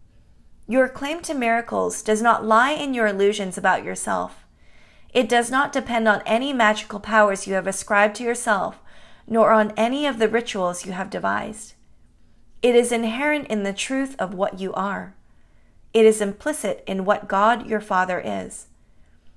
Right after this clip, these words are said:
It was ensured in your creation and guarantees by the laws of God. Today we will claim the miracles which are your right, since they belong to you.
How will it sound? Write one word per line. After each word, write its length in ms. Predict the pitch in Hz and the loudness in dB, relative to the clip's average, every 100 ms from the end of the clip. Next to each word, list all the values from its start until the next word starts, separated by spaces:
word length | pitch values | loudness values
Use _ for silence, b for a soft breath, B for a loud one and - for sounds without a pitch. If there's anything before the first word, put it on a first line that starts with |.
| - - | -20 -8
It 160 | - 226 | -2 2
was 180 | 240 240 | 2 0
ensured 420 | 233 - 262 285 | -4 -4 -2 -2
in 140 | 285 | -2
your 120 | 240 208 | -2 -4
creation 760 | - 233 254 277 - 180 175 - | -4 -4 -4 -6 -8 -10 -10 -8
and 220 | 202 208 | -6 -4
guarantees 680 | 233 254 269 269 233 180 - | -2 -2 -6 -8 -8 -6 -6
by 160 | 185 | -6
the 120 | 190 180 | -4 -4
laws 400 | 180 185 196 - | -2 -2 -4 -8
of 200 | 175 - | -14 -8
God. 380 | 185 185 190 196 - - - - - - - - - b b b b b b - | -8 -8 -10 -16 -20 -20 -20 -20 -20 -20 -20 -20 -20 b b b b b b -6
Today 360 | 269 269 285 | 0 0 0
we 160 | 320 320 | -2 -2
will 160 | 262 | -2
claim 380 | 254 240 220 233 | -2 0 0 0
the 80 | 240 | -2
miracles 640 | 233 247 247 202 185 180 | -2 -2 -4 -4 -4 -4
which 320 | 196 208 208 - | -4 -4 -4 -6
are 200 | 202 214 | 0 0
your 280 | 233 214 202 | 2 0 0
right, 400 | 185 190 - - | -2 -6 -8 -16
since 300 | - 214 202 | -8 -8 -4
they 160 | 208 202 | -2 -2
belong 340 | 190 185 196 196 | -2 -4 -6 -8
to 100 | 185 | -8
you. 340 | 190 180 | -6 -8